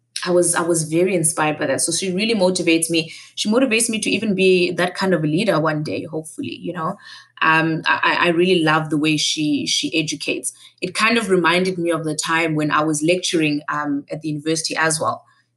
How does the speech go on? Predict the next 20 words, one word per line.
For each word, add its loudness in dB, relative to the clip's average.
The 2
H 2
O 2
D 4
at -2
University -2
of -6
Pretoria 0
in 0
the -4
tech -8
department -2
is 2
one 4
of 2
my 2
motivators. 0
He -4
is 0
so 2